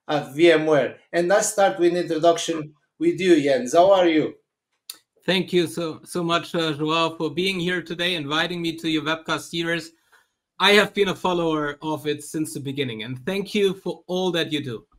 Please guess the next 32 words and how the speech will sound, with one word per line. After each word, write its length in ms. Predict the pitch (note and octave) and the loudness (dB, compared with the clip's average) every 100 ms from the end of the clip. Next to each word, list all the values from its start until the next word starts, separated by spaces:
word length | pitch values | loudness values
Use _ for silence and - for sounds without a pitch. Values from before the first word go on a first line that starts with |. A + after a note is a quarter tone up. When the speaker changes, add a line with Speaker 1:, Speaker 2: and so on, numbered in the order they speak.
| - | -6
Speaker 2:
Um, 300 | D3 D3+ D3+ | -2 -2 -2
it 80 | E3+ | -6
is 160 | F#3 | -4
so 140 | - G3 | -2 -4
great 320 | E3+ E3+ E3+ | -2 -2 -2
to 100 | F3+ | -2
learn 240 | D3+ D3+ | 0 0
about 320 | D#3 C#3+ C#3+ D3 | -2 -4 -6 -4
new 220 | D3+ D3 | -6 -4
topics 600 | D#3 D#3+ D#3+ D3+ - - _ _ _ | -6 -6 -6 -6 -8 -20 _ _ _
through 200 | E3+ D#3+ | -2 -2
your 160 | C#3+ | -2
show. 360 | B2+ C3 G#2+ G#2 _ _ _ _ - | -6 -10 -12 -14 _ _ _ _ -6
And, 400 | D#3 E3 D#3+ E3 | -2 -2 -2 -2
uh, 260 | D#3+ D#3 - | 0 -2 2
here 240 | F3+ A#3+ | 6 6
at 160 | G#3+ E3 | 6 0
VMware, 440 | F#3+ A3 D3+ D3 | -2 0 -2 -2
one 120 | D#3 | -2
of 120 | E3+ E3 | -4 -4
the 60 | |
largest 460 | E3 E3 E3 D#3+ D#3+ | -2 -2 -2 -8 -6
I 80 | D#3 | -6
T 180 | - | -8
software 400 | D#3 F3 - D#3+ | -10 -10 -8 -10
companies 500 | D3+ D3+ C#3+ D3+ C#3+ | -8 -10 -8 -8 -8
in 60 | C#3+ | -8
the 80 | C#3+ | -6
world, 240 | C#3+ D3+ D3 - - _ | -2 -4 -6 -20 -20 _
we 140 | D#3+ G3+ | -2 0
believe 560 | B3+ F#3+ D#3+ D3+ - _ _ - | 0 0 0 -2 -4 _ _ -6
that 340 | E3 E3 D#3+ | -2 -2 -2